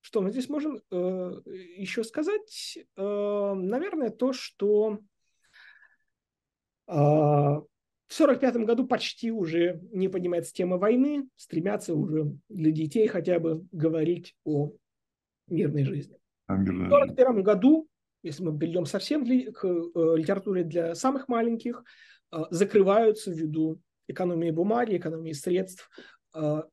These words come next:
Speaker 1: последние иллюстрированные журналы, такие как журнал «Чиж»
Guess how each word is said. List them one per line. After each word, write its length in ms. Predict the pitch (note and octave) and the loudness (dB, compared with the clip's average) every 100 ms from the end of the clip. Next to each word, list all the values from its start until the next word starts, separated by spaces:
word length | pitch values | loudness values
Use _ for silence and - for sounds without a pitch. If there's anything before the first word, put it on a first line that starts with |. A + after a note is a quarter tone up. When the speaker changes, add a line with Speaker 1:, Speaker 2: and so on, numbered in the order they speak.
| - | -4
Speaker 1:
последние 720 | F3+ G3 F3 F3 F3+ F3+ E3+ | -4 4 4 4 0 -2 -4
иллюстрированные 640 | E3 D#3 F3+ E3 D#3+ D#3 | -6 -2 0 0 0 0
журналы, 400 | D3+ D3+ E3+ E3+ | -2 -4 -4 -4
такие 320 | - - C#3+ C3+ | -6 -4 -4 -4
как 220 | C3+ C3+ | -8 -10
журнал 460 | C#3+ C#3 C3 C#3 - | -10 -12 -12 -12 -16
«Чиж» 360 | - C#3+ C3+ - | -18 -16 -16 -20